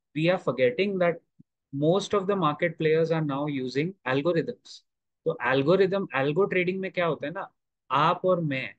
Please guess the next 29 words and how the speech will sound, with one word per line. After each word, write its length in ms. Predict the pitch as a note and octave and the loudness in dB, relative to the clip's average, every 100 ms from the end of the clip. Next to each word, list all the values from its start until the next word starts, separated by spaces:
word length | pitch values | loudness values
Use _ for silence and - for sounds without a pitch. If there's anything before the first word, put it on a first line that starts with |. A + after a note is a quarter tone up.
| - | -10
अगर 200 | B2 D3 | -4 -2
trade 340 | C3+ C3 D3 | 0 0 0
करेंगे 460 | C#3 B2 C3 A2+ G2 - _ _ _ _ _ _ _ - | 0 0 -2 -8 -14 -18 _ _ _ _ _ _ _ -4
manually, 560 | C#3 C3+ D3 C3+ G2 - _ _ _ _ | 0 2 2 0 -2 -12 _ _ _ _
एक 300 | C#3 F#3 G3+ | 2 2 2
minute 320 | F#3 F3+ F3+ D#3+ | 0 -2 -2 -4
में 120 | F#3+ | -4
मैं 260 | F3+ F3+ | -2 -4
कम 160 | F3+ D#3 | -4 -6
से 140 | D3+ | -4
कम, 300 | E3 E3+ E3+ E3 _ | -6 -6 -8 -12 _
maximum, 500 | D3+ D3+ - F3 F3 E3+ _ _ _ | -6 -6 -6 -4 -4 -6 _ _ _
कम 140 | D#3 | -8
से 100 | D#3 | -4
कम 120 | F#3 F#3+ | -4 -2
नहीं, 120 | E3+ | 0
ज्यादा 180 | C#3 D3 | 0 0
से 160 | F3 | 2
ज्यादा 180 | E3 F3+ F3 _ _ | 2 0 -4 _ _
दो 200 | D3 D#3+ | 2 2
trade 280 | F#3 F3 F3 | 2 0 0
डालूंगा, 380 | E3 D#3+ F#3+ A3 E3+ | 0 0 -2 -6 -4
थर्टी 200 | D#3 E3 | -4 -2
थर्टी, 260 | E3 E3+ | -4 -4
तीन 340 | E3 G3 G#3 G#3+ | -6 -2 0 2
trade 260 | F#3 E3+ | 2 0
डालूंगा, 360 | C#3+ A2+ G#2 - - | 0 -2 -6 -14 -12
और 220 | A#2+ A#2+ - | -2 -2 -2
क्या। 400 | - _ _ | -16 _ _